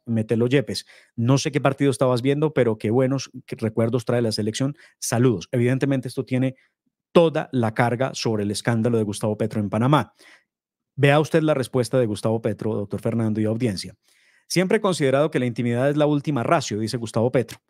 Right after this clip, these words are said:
"de la libertad, la última trinchera de ser libre. Y conservaré este principio hasta que escriba de mí mismo o muera", dijo Petro. Ahora sigue. "Pero estos miles de mensajes transfóbicos que han estallado en manos de una sociedad de derechas,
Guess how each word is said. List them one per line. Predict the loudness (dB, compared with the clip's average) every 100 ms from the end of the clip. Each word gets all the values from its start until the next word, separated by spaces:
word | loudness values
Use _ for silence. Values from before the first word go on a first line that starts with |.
| _
"de | -6 -2
la | 0
libertad, | -2 -2 0 0 -2
la | -8 -4
última | -2 0 -2
trinchera | -2 -6 -4 -2
de | -2
ser | -4 -2
libre. | 0 0 -6 _ _ _ 2
Y | 2 4
conservaré | 0 0 -2 -2 0 0
este | 0 -2
principio | -2 -4 -2 0 2
hasta | 0 0 -6
que | -4
escriba | -6 -2 0 2 2
de | 2
mí | 0 2
mismo | 0 -2 -6 -8 _ -4
o | -2
muera", | 0 -2 -6 _ _ _ _ _ _ _
dijo | -14 -10 -6 -4 -4 -6 -12
Petro. | -10 -10 -10 _ _ -20 -20 _ 0
Ahora | 2 4 0 -4 -6
sigue. | -2 -2 -6 _ _ _ _ _
"Pero | 2 2
estos | 2 0 0
miles | 2 0
de | 0
mensajes | -2 0 -2 0
transfóbicos | -2 -2 -6 2 2 2 -2 -2 -4
que | -4 -4
han | -2
estallado | -2 -2 -2 0 0
en | 0
manos | -2 -2 -4
de | -2
una | -4
sociedad | -2 -4 -4 -2
de | 0
derechas, | 0 0 0 -2 -4 -4